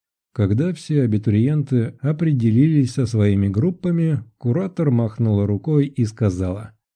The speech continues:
"Если все готовы, тогда пойдемте за мной. Пора начинать то, ради чего мы все сегодня тут собрались".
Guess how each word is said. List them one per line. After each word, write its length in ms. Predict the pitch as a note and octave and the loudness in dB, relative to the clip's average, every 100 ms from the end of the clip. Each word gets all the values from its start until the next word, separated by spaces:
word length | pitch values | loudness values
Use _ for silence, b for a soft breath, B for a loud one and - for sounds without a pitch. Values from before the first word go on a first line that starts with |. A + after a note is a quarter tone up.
| _ _ _ _ _ _ - | _ _ _ _ _ _ -2
"Если 400 | G2+ F#3+ G#3 G#3 | 2 2 2 -2
все 180 | D3 D3+ | 0 0
готовы, 480 | A#2+ A2 F3 G3+ A3 | 2 0 0 0 0
тогда 360 | E3+ A#2 D3 | -2 0 0
пойдемте 600 | E3+ F3 B2 A#2 A2 A2+ | 0 0 2 0 0 -2
за 180 | F#2+ G2 | -2 -2
мной. 360 | F#2 A#2 A#2+ - - | -2 -6 -12 -20 -2
Пора 240 | C3 F#3+ | 0 2
начинать 420 | F#3 D3+ D3 C3 | 0 0 0 -2
то, 320 | C3 G3 G#3 - _ - | -2 0 0 -4 _ -4
ради 440 | B2+ F#3 G3 F#3+ | 0 0 0 -4
чего 360 | D#3 F3 E3 F3 | -4 -4 0 0
мы 160 | E3 | 0
все 280 | C#3 - D#3 | -2 -2 -4
сегодня 540 | G3 E3 A#2+ C3 C#3+ C3 | -2 -2 0 2 2 0
тут 240 | B2+ A2+ | -2 -4
собрались". 680 | - G#2+ G2 G2 A#2 A2 - | -2 -2 -2 -4 -8 -16 -20